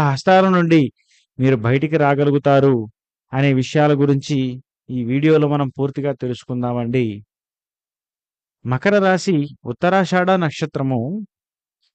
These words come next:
రెండు, మూడు, నాలుగు పాదములు, శ్రవణ నక్షత్రము ఒకటి, రెండు, మూడు, నాలుగు పాదములు, ధనిష్ట నక్షత్రము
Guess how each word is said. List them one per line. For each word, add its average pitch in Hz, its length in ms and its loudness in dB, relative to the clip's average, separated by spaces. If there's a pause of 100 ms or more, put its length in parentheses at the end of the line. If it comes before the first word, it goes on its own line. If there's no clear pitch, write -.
(140)
రెండు, 156 340 2
మూడు, 165 320 2
నాలుగు 143 400 0
పాదములు, 117 520 -4 (480)
శ్రవణ 180 440 0
నక్షత్రము 165 640 -2 (540)
ఒకటి, 170 360 -2
రెండు, 160 340 0
మూడు, 143 340 0
నాలుగు 135 440 -2
పాదములు, 120 500 -4 (460)
ధనిష్ట 170 440 0
నక్షత్రము 156 640 -2